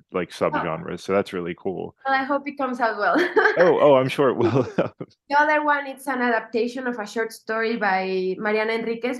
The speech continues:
Speaker 2: which I don't know if you know her, but she's an amazing writer from Argentina. And, um, that's a coming of age, and it's, it's more like in a slasher kind of world, uh, also set up in, in Mexico City. So, yeah, th-, that's
Speaker 1: Oh.
Speaker 2: the,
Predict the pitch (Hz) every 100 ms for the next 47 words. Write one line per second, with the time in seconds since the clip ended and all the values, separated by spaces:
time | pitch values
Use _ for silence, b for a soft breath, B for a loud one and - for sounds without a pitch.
0 | - - - - 226 247 247 247 240 240
1 | 262 269 220 - _ _ _ - 247 277
2 | 262 240 240 247 254 233 220 214 208 202
3 | 196 190 185 185 214 208 240 - - 190
4 | 190 190 190 185 185 175 175 175 175 _
5 | 214 233 240 240 214 202 202 226 208 190
6 | 190 180 185 - 202 196 180 180 - 214
7 | 196 - 226 214 202 - 190 175 - -
8 | 208 190 196 - 196 196 185 180 - _
9 | _ _ _ - 190 180 180 185 185 185
10 | 190 - - 175 165 - 220 226 220 220
11 | 196 190 185 180 - 202 190 - - -
12 | - - - 220 202 - b b b b
13 | - 226 - 190 - 202 226 196 - 214